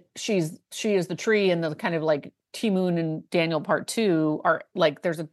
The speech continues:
there's a line about, like, Ti Moune made them free to love. So I think there's also a sense of, like, Ti Moune's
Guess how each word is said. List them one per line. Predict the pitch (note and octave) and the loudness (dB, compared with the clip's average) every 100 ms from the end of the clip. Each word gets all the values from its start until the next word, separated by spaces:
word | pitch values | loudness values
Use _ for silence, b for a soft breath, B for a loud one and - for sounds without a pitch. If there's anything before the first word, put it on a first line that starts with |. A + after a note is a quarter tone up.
| - | 4
there's | F3+ E3 | 6 6
a | F3+ | 4
line | D#3+ D#3+ | 2 2
about, | D3+ D3+ | 2 2
like, | D#3 D3 | 2 -4
Ti | - F3+ | -4 -4
Moune | D#3+ D#3 D3+ D#3 - | -2 -2 -4 -6 -8
made | - E3+ D#3+ | -4 0 0
them | D3 | -2
free | D3 D#3+ | -8 -8
to | C#3+ | -4
love. | C#3+ C3 C3 C#3+ - _ B B B B _ _ _ _ | 0 0 0 -4 -14 _ B B B B _ _ _ _
So | - | 4
I | C#4+ | 4
think | D4 | 6
there's | D4+ B3+ | 4 4
also | A#3 F#3 | 2 0
a | |
sense | E3+ F3 E3 E3+ | 0 -2 -2 -4
of, | D#3 | 0
like, | D#3+ D3+ - - _ - | 0 0 -4 -20 _ -16
Ti | - A3 | -2 0
Moune's | G3 G3 G3 F#3+ F3+ F3+ | 2 0 0 0 -2 -6